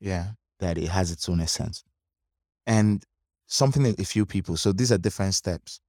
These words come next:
Speaker 1: You consume, you consume, your receptors assimilate,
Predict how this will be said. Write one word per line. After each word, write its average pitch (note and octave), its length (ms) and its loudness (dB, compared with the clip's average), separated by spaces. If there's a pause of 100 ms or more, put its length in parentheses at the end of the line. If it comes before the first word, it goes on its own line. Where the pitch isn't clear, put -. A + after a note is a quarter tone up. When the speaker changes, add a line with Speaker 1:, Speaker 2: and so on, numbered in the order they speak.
(280)
Speaker 1:
You G2 100 -12
consume, F2+ 600 -2 (520)
you F2+ 400 2 (420)
consume, F#2 360 2
your F2 140 2
receptors F2+ 480 0
assimilate, E2 720 -2